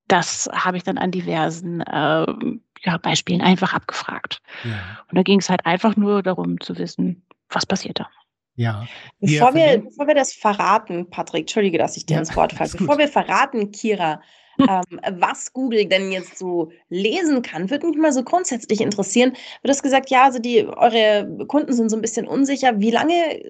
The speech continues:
Speaker 3: spürst du schon so diesen Aufwind, diesen Gender, diesen Gender-Topic?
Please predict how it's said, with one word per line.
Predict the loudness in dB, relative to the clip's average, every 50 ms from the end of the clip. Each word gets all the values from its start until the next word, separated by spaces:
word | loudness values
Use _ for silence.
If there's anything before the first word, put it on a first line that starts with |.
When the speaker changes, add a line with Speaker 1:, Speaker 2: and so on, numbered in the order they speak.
| -14 -10 -8
Speaker 3:
spürst | -8 -6 0 2 4 4 4
du | 4
schon | 2 2 2 2
so | 2 2
diesen | 0 0 -2 -2 -4 -4 -4
Aufwind, | 0 2 2 2 2 -2 0 2 2 2 2 -2 -6
diesen | -4 -2 -2 -4 -2
Gender, | 2 2 2 2 2 2 2 2 2 2 -2 -4 -8 _ _ _ _ -14
diesen | -8 -6 -4 -4 -4 -2
Gender-Topic? | 0 0 2 2 2 0 0 -2 -6 -14 -14 -14 -14 -14 -20 -20 _ -20 -20